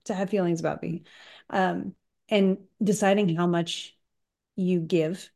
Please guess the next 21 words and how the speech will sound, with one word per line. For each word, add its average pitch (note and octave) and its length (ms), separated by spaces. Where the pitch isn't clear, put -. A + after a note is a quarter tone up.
in G#3+ 140
that A3 200
situation C4 640
and, F#3 500
and F#3+ 180
how F3 140
much F3 240
you E3+ 120
allow D#3 260
it E3 160
to, D#3+ 420
uh, D#3+ 260
affect E3 440
you F3 400
is G3+ 420
an G#3 140
art G3 400
and G3+ 160
a F3+ 40
skill F#3+ 520
honed E3 420